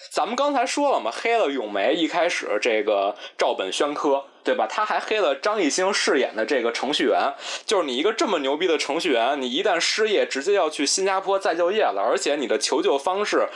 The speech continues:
是这种非常传统的这种求救方式。也黑了一个模特，就是金晨这种知名化妆品广告的大模特，因为一张卖淫小卡片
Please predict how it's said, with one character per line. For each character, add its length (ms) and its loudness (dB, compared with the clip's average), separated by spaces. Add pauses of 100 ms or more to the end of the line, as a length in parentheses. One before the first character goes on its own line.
(140)
是 140 -2
这 60 0
种 160 2
非 220 0
常 200 -4
传 280 -2
统 260 -4
的 120 2
这 100 0
种 160 -2
求 180 0
救 160 2
方 220 -2
式。 180 -10 (180)
也 200 0
黑 220 -2
了 120 2
一 60 0
个 120 0
模 240 -2
特， 240 0 (100)
就 160 2
是 120 0
金 280 0
晨 240 0
这 160 2
种 260 0
知 260 0
名 240 2
化 280 0
妆 180 0
品 180 -2
广 220 -2
告 180 2
的 120 2
大 280 -2
模 220 0
特， 220 0
因 240 0
为 160 2
一 120 0
张 220 0
卖 240 0
淫 180 0
小 200 0
卡 160 -2
片 120 -2